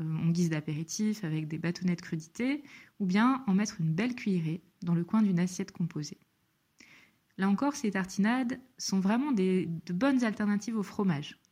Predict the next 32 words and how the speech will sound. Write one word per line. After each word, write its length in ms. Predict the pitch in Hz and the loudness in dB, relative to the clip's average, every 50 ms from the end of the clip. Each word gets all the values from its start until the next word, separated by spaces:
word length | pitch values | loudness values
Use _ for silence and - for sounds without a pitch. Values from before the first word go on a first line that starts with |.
| _ _ _ _ _ | _ _ _ _ _
Fromage 380 | - - 185 190 220 220 220 | -10 -4 -2 0 0 0 0
qu'on 160 | - 196 175 | 0 0 2
a 240 | 170 165 160 160 175 170 - - - _ _ _ _ | 2 2 0 -2 -4 -8 -12 -20 -20 _ _ _ _
tendance 320 | - - 196 208 226 220 202 | -4 0 0 2 2 0 0
à 100 | 180 160 | -2 0
dégainer, 680 | 160 208 208 208 233 220 208 208 214 220 233 226 190 | 0 2 2 2 4 4 4 4 4 4 2 2 0
euh, 160 | 151 147 147 - - - - - | 0 -2 -4 -8 -10 -12 -16 -20
sans 160 | - - - | -10 -6 -6
trop 140 | 185 - 233 | -4 -2 -2
réfléchir 560 | 233 226 202 - - 165 - - - 214 - | -2 -2 -2 -2 -4 -6 -4 -4 -4 -4 -4
quand 200 | - - 170 170 | -2 -4 -4 -2
on 60 | 175 175 | 0 2
manque 240 | 175 196 214 220 | 4 4 4 4
d'idées, 400 | 208 190 196 190 165 160 165 - - - _ _ _ _ _ _ _ | 4 2 0 -2 -2 -2 -4 -6 -8 -16 _ _ _ _ _ _ _
pour 140 | - 202 - | -12 -6 -2
compléter 420 | 208 190 180 185 175 170 208 214 | 0 0 0 0 0 0 0 0
notamment 420 | 214 196 185 170 160 170 190 208 | 0 0 0 0 0 2 2 2
un 60 | 190 170 | 2 2
repas 320 | 165 165 - 196 196 196 | 0 0 -2 -2 -2 0
un 100 | 185 175 | 0 -2
petit 180 | 165 - 196 185 | -2 -2 -4 -4
peu 100 | 220 226 | -2 0
léger 400 | 208 208 190 165 175 185 196 196 | 2 2 2 2 2 0 0 -2
comme 180 | - 180 170 | -2 0 0
une 120 | 170 175 165 | 0 0 -2
sauce, 480 | - - 175 175 202 196 - - - _ _ _ - | -2 -4 -4 -4 -4 -6 -8 -12 -18 _ _ _ -2
une 220 | 196 190 185 175 165 | 0 2 2 2 0
soupe, 320 | - - 247 220 - - | -2 -2 -4 -4 -6 -6
pardon, 320 | - - 175 180 170 196 196 - | -6 -4 -2 0 0 0 0 0
ou 120 | 208 214 - | 0 0 2
une 140 | 208 196 190 | 2 2 2
salade. 340 | - 165 147 - - - | 0 -2 -8 -8 -8 -12